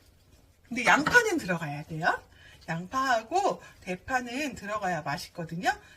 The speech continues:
그래서 양파, 대파는 넣어주시고요.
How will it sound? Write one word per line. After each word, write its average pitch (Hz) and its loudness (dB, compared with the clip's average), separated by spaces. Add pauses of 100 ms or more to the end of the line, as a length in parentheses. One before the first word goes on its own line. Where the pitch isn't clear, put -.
(120)
그래서 220 -4 (240)
양파, 165 -4
대파는 185 -6
넣어주시고요. 196 -6